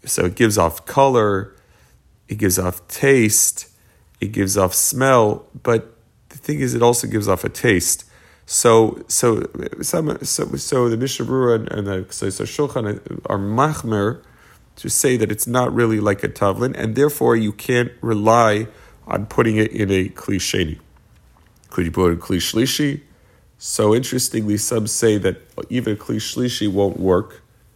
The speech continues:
um, because in theory, the whole idea is that if the water is still boiling hot, why is it that it's going to make any difference by putting it in kli shlishi? Uh, so,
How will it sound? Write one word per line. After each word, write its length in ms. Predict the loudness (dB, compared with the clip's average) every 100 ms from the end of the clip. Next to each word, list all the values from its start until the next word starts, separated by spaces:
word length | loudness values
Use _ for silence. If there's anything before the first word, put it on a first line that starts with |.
| _ _ _ _ _
um, 840 | 0 4 4 2 0 -2 -4 -8 -12
because 800 | -10 -8 0 4 4 2 -6 -12 _ _ _ _ _ _ _ _ _
in 160 | -2 -2
theory, 540 | -2 0 4 4 4
the 140 | 4 4
whole 200 | 4 4
idea 380 | 2 0 2
is 160 | 2 2
that 220 | -2 -2
if 140 | -2 -2
the 80 | -2
water 340 | 2 4 2
is 80 | 0
still 240 | 0 0
boiling 440 | 2 2 4 2 0
hot, 520 | 0 4 4 2 -8 _ _ _ _ -20 _ _ _
why 380 | -4 2 4 6
is 220 | 4 2
it 180 | -2 0
that 420 | 2 4 2 -2 -16 -20 -12
it's 140 | -10
going 200 | 0 0
to 120 | 0 -2
make 220 | -2 0
any 220 | 0 -2
difference 520 | 0 0 0 -2 -4
by 180 | -2 -2
putting 300 | 0 -2 -2
it 120 | -4
in 60 | -8
kli 200 | -6 -6
shlishi? 500 | -4 -6 -6 -8 -10 -12 -20 -20 -20 -20 -20 -20 _ -10
Uh, 280 | -8 -6 -6
so, 640 | -2 2 4 4 2 -2